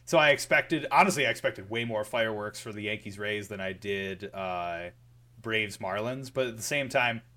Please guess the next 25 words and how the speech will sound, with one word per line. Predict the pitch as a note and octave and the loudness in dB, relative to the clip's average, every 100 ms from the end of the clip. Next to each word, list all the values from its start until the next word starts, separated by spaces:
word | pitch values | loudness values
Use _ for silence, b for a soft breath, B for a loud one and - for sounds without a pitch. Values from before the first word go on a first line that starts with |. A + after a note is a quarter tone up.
| - - - - - - | -20 -20 -20 -20 -20 -12
Yankees | F#3 F3 F3 E3 D#3+ B2 | 0 6 6 6 -2 0
Rays, | B2+ C3 C3+ B2 | 2 4 2 2
I'm | A2+ A#2 | 0 -2
certain | - B2 A#2 | -4 -4 -2
everybody | A2+ A2+ A2 G#2+ | -2 0 0 -2
was | G2+ F#2+ | -4 -10
warned | G#2 G#2 G#2 G2+ | -6 -4 -4 -6
about, | G2+ G2 F#2+ F#2+ - - - - - - - - | -4 -2 -2 -4 -10 -20 -20 -20 -20 -20 -20 -12
you | A#2 G2+ | -10 -6
know, | F#2 F#2 F2 - - | -6 -8 -10 -20 -20
funny | - B2 G#2+ G2 | -6 -2 -2 -4
shit | - G2+ - | -6 -6 -2
happening. | F2+ F#2 G#2 G#2 A2+ | -4 -4 -8 -8 -8
So | - G#2 | -4 -4
I'm | G2+ | -4
certain | - A2 F#2+ G2+ | -6 -6 -6 -10
that | G2+ | -8
they | G2 | -6
were | F#2+ | -6
just | F#2+ - G2 | -10 -10 -8
like, | F2+ - | -8 -6
"Chill | A2 F#2+ | -6 -4
out." | F#2 G2+ A2 | -2 -2 -2
And | B2+ | 0
honestly, | C3+ C#3 C3 B2 A2+ | 2 0 -2 -4 -4